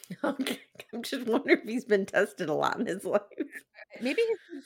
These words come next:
Speaker 2: test is having to see men in the world and not being able to do anything about that. I don't know.
Speaker 1: Maybe, maybe. I don't know. So, uh, he's like, "I was testing myself. See, there was something wrong there a long time ago." Well, you have that right. He points to his
Speaker 2: Yes.
Speaker 1: brain and says, "There was something wrong there a long
Speaker 2: <laughs> Yes.
Speaker 1: time ago."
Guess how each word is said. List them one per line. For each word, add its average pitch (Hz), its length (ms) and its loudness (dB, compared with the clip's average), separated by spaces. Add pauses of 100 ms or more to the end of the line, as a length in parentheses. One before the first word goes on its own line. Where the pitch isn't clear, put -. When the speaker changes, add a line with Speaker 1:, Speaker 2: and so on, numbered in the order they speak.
Speaker 2:
test 320 160 -6
is 226 120 -16
having 233 240 -4
to 220 60 -10
see 226 180 -6
men 220 260 -2
in 285 100 -4
the 160 80 0
world 156 260 -2
and 160 80 -8
not 165 160 -8
being 180 120 -8
able 180 160 -6
to 170 60 -10
do 185 140 -10
anything 185 220 -10
about 185 260 -8
that. 254 240 -2 (160)
I - 80 -4
don't 392 200 -8 (120)
know. 135 180 -8 (260)
Speaker 1:
Maybe, 220 480 -2 (120)
maybe. 214 440 -4 (100)
I 175 120 0
don't 185 160 0
know. 202 160 -4 (880)
So, 247 640 2
uh, 214 420 0
he's 220 300 -2
like, 208 120 4
"I 214 140 6
was 285 160 4
testing 269 400 -2
myself. 180 400 2
See, 269 200 4
there 233 140 6
was 202 220 0
something 285 400 2
wrong 208 380 4
there 165 140 4
a 151 40 4
long 170 220 2
time 185 160 2
ago." 147 120 2
Well, 180 160 8
you 294 80 4
have 381 180 4
that 370 200 4
right. 160 260 6
He 214 120 2
points 381 340 4
to 214 100 10
his 262 120 6
Speaker 2:
Yes. - 60 -12
Speaker 1:
brain 285 300 8
and 175 120 2
says, 185 200 8
"There 196 120 8
was 208 120 0
something 233 260 6
wrong 302 340 6
there 170 160 4
a 170 40 4
long 180 200 10
Speaker 2:
<laughs> - 0 -
Yes. - 180 4
Speaker 1:
time 339 180 8
ago." 202 300 4